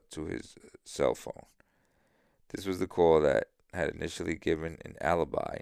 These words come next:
for Merritt, as since Merritt's phone was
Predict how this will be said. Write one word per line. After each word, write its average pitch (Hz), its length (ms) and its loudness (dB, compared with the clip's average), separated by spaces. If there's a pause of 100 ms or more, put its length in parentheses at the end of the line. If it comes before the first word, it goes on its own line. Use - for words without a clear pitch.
(240)
for - 260 -8
Merritt, 69 340 -2
as 62 200 -4
since - 460 -12 (800)
Merritt's 113 260 2
phone 104 260 6
was 98 180 0